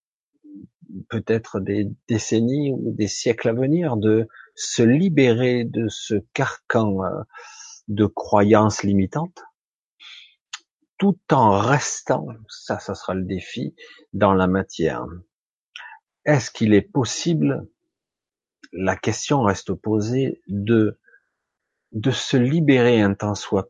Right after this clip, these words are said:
peu de ce carcan, en restant au plus près de nous-mêmes, euh, avec notre ego, mais quelque part en tant que serviteur et non plus en tant que maître.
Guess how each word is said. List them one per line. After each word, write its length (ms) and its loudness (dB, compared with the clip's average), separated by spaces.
peu 260 2
de 80 -2
ce 180 -8
carcan, 720 -2
en 140 4
restant 720 2
au 140 4
plus 240 -6
près 300 4
de 160 4
nous-mêmes, 560 4
euh, 180 -2
avec 520 2
notre 260 -6
ego, 380 0
mais 320 -4
quelque 240 0
part 580 0
en 160 -2
tant 160 0
que 80 -6
serviteur 580 0
et 40 -2
non 180 0
plus 220 -2
en 100 -4
tant 220 -6
que 100 -8
maître. 680 -6